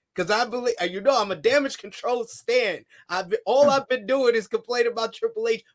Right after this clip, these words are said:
Speaker 1: for damage control 'cause I can't believe he has done this. He has created a female Nexus. They are basically Nexus in the fall of two thousand ten already. And it's, it hasn't even been more than a hundred days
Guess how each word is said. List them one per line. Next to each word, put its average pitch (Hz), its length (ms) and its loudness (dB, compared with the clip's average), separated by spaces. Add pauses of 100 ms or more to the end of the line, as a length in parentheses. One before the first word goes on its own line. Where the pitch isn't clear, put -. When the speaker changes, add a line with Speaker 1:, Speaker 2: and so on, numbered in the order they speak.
(120)
Speaker 1:
for 320 360 2
damage 285 440 6
control 208 400 -2
'cause 214 200 -6 (100)
I 294 160 0
can't 285 320 -6
believe 254 960 -4 (280)
he 311 140 -2
has 262 240 6
done 320 400 6
this. 226 340 0 (160)
He 302 120 -2
has 302 180 0
created 285 680 -6
a 226 160 -4 (140)
female 277 600 -2
Nexus. 214 680 -6 (200)
They 254 160 4
are 320 180 10 (100)
basically 208 880 -2 (180)
Nexus 208 920 -2
in 226 100 0
the 220 140 -2 (100)
fall 240 340 4
of 202 120 -4
two 220 180 -14
thousand 196 460 -2
ten 123 380 -10 (360)
already. 254 800 6 (180)
And 294 140 0
it's, 269 240 -2
it 302 400 -4
hasn't 311 320 -2
even 302 240 -8
been 302 240 -4
more 294 180 4
than 285 160 -4
a 269 160 -6
hundred 277 400 -8
days 277 560 0